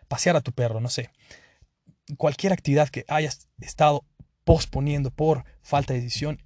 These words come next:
es el momento. Hoy es el momento. Este es el momento. Toma ese riesgo. Porque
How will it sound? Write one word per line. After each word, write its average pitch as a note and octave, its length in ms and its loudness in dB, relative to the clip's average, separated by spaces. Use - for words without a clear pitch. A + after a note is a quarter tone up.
es D3+ 180 -2
el C3+ 80 0
momento. A#2+ 460 -6
Hoy D3+ 160 0
es D3 100 -2
el B2+ 80 0
momento. A#2+ 460 -4
Este C#3 220 -4
es - 80 -8
el B2 60 -4
momento. A#2+ 380 -8
Toma C3+ 180 -2
ese - 140 -4
riesgo. B2 340 -2
Porque B2 840 2